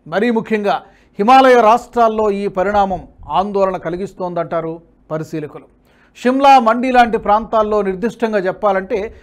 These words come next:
ఉత్తర భారతంలోని ఆధ్యాత్మిక, పర్యాటక ప్రదేశాల్లో, పట్టణాల్లో ముస్లింల జనాభా పెరుగుతోంది. ఇందులో బంగ్లాదేశ్ నుంచి అక్రమంగా వలస వస్తున్న రోహింగ్యాలు ఉంటున్నారు. వీధుల్లో, వాణిజ్య ప్రాంతాల్లో సంచార చిరు వ్యాపారులంతా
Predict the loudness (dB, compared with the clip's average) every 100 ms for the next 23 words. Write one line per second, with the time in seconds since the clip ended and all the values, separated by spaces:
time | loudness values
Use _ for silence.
0 | _ -12 -2 4 4 6 4 4 -2 -4
1 | -2 0 0 0 0 -2 -2 -6 0 0
2 | 0 -2 -2 -2 -4 -8 -8 -6 -4 -6
3 | -4 -8 -10 _ _ _ 0 2 4 4
4 | 2 -2 -6 _ _ -8 -6 -4 -4 -2
5 | -2 0 0 0 -2 -4 -8 -8 -12 -18
6 | _ _ _ _ -4 -2 -2 -6 -18 _
7 | 0 2 4 4 4 2 -4 -10 -2 0
8 | 0 -2 -4 0 2 2 -2 -6 -8 -8
9 | -8 -6 -6 -6 -6 -6 -6 -8 -10 -12
10 | -14 _ _ -20 -8 -2 2 2 4 4
11 | 4 4 4 2 0 0 2 -2 -2 -4
12 | -2 -2 -4 -6 -6 -2 0 0 -2 -6
13 | -4 -2 0 0 -2 -4 -4 -4 -4